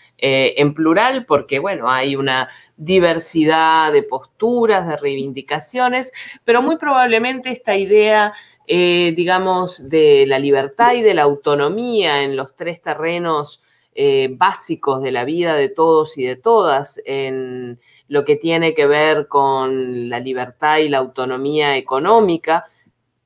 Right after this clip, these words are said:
que, por cierto, tiene mucho que ver con lo que tú mencionabas de los cuidados, ¿verdad? Cómo podemos plantearle a una mujer que se incorpore al mercado de trabajo cuando tiene hijos pequeños y no hay quien cuide a esos hijos,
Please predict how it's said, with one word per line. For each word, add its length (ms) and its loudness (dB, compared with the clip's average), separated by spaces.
que, 120 -18
por 180 -14
cierto, 480 -8
tiene 200 -10
mucho 320 -6
que 100 -2
ver 240 -2
con 480 -4
lo 120 -8
que 100 -10
tú 160 -2
mencionabas 720 -2
de 100 -6
los 140 -10
cuidados, 640 0
¿verdad? 480 -4
Cómo 340 -2
podemos 460 -4
plantearle 840 0
a 100 2
una 240 0
mujer 640 -4
que 320 8
se 160 -4
incorpore 640 0
al 120 4
mercado 480 0
de 120 0
trabajo 720 0
cuando 300 -4
tiene 340 0
hijos 300 -8
pequeños 680 -4
y 60 -6
no 80 -2
hay 140 0
quien 240 -4
cuide 340 2
a 40 -2
esos 300 -14
hijos, 520 -6